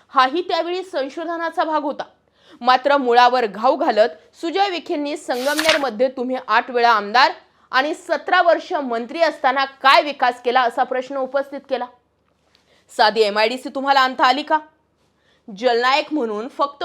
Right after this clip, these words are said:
तुमचे पोस्टर पाहिले जातात. प्रत्यक्षामध्ये अनेक गावांमध्ये पाणी पोहोचलेलं नाहीये, हेही विशेष. आणि त्याहीपेक्षा म्हणजे दर पंधरा दिवस झाले किंवा एक महिना झाला की दिल्ली नाका या ठिकाणी होणारे मुस्लिम विरुद्ध हिंदू हे वाद,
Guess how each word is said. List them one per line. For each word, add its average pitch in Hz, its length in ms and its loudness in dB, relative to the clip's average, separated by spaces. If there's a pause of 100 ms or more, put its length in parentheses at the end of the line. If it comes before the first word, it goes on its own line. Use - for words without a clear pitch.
तुमचे 262 320 -10
पोस्टर 294 520 -4
पाहिले 285 320 -4
जातात. 262 280 -4 (440)
प्रत्यक्षामध्ये 254 800 -4 (140)
अनेक 226 240 -6
गावांमध्ये 214 680 0
पाणी 226 380 -2
पोहोचलेलं 247 640 -2
नाहीये, 233 340 -6 (360)
हेही 196 240 -8
विशेष. 247 360 -10 (600)
आणि 370 220 0
त्याहीपेक्षा 370 800 0
म्हणजे 254 420 -4 (220)
दर 247 340 -2
पंधरा 254 480 -2
दिवस 277 280 -2
झाले 226 500 -8
किंवा 233 240 -4
एक 247 280 -6
महिना 233 300 -6
झाला 196 360 -2 (280)
की 294 60 -2
दिल्ली 254 420 -6
नाका 330 280 -2
या 285 140 0
ठिकाणी 277 380 -4
होणारे 247 400 -4
मुस्लिम 247 440 -10
विरुद्ध 220 340 -8
हिंदू 220 440 -8
हे 247 140 -4
वाद, 214 200 -2